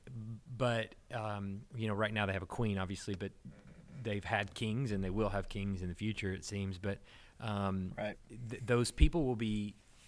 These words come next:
Speaker 1: uh, hailed as powerful, queen or king, but they will actually have no real authority. And so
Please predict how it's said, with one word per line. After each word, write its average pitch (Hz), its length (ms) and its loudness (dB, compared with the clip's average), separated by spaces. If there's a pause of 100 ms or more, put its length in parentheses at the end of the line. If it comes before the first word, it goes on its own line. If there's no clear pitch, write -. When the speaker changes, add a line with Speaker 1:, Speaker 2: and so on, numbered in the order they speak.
(120)
Speaker 1:
uh, 104 220 0
hailed 117 600 4
as 98 480 -2
powerful, 131 340 0
queen 123 540 4
or 107 240 -4
king, 98 640 0 (540)
but 110 300 0
they 110 80 0
will 101 140 0
actually 117 380 -2
have 107 200 0
no 101 380 2
real 101 560 0
authority. 92 720 -6 (480)
And 107 580 0
so 107 380 -2